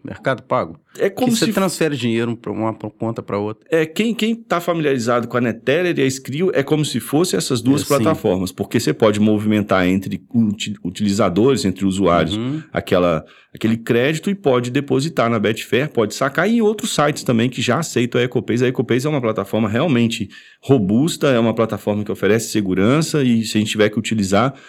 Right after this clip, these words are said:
Speaker 2: é sem problema. Inclusive, ela aceita pra você colocar crédito na Ecopays até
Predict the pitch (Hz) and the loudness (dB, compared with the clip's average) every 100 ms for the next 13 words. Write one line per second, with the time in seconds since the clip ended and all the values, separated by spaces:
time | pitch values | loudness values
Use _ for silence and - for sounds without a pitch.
0 | - - 101 117 113 135 110 107 135 156 | -12 -8 -2 -2 0 2 2 2 2 2
1 | 190 135 175 185 185 170 - 175 202 117 | 2 2 2 4 2 0 2 2 2 0
2 | 117 120 113 131 131 113 113 110 - 113 | 2 2 0 0 2 0 0 -4 0 2
3 | 165 165 - 110 101 98 - - 143 139 | 2 0 -2 0 0 -2 -2 -2 0 0
4 | - 151 196 | 2 2 2